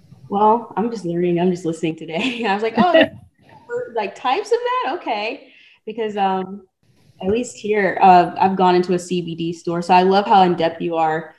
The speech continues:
Speaker 1: 'cause I know I've gone into a store. I'm like, "I ha-, I'm having anxiety." Like, "Oh, try this." And then you ask to,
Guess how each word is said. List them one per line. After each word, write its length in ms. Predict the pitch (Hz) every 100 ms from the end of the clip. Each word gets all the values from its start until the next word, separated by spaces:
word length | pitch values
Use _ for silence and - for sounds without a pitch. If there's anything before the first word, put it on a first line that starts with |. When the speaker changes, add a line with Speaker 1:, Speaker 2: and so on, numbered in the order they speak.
| - 143
Speaker 1:
'cause 100 | 180
I 80 |
know 120 | 185 180
I've 160 | 180
gone 160 | 175 175
into 160 | 180
a 60 | 180
store. 200 | 175 170
I'm 80 | 170
like, 280 | 170 170 - - -
"I 180 | 285
ha-, 420 | 311 302 226 233 -
I'm 60 | 226
having 280 | 220 214
anxiety." 380 | 202 196 190 196
Like, 160 | 196 190
"Oh, 120 | 285 269
try 280 | 269 233
this." 320 | 220 214 220 185
And 120 | 185
then 120 | 185
you 320 | 180 185 185
ask 400 | 180 180 190 -
to, 240 | 180 160